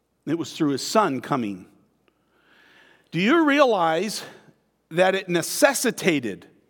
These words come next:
the Son of God coming to this earth if salvation was gonna be ours? There was no other way.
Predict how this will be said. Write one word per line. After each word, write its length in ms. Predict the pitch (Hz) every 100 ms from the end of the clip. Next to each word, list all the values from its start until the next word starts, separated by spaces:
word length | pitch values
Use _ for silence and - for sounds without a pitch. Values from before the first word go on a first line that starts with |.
| _ _ _ _ _ _
the 80 | -
Son 260 | - 196
of 140 | 190 131
God 280 | 165 131 -
coming 340 | 160 143 120
to 120 | 131
this 220 | 120 107 -
earth 360 | 120 92 - -
if 100 | 120
salvation 580 | - 120 113 127 - 110
was 140 | 107
gonna 160 | - 107
be 160 | 98 95
ours? 400 | 82 - - - _ _ _ _ -
There 80 |
was 220 | 120 113 107
no 380 | 127 220 254
other 220 | 220 196 160
way. 380 | 135 123 82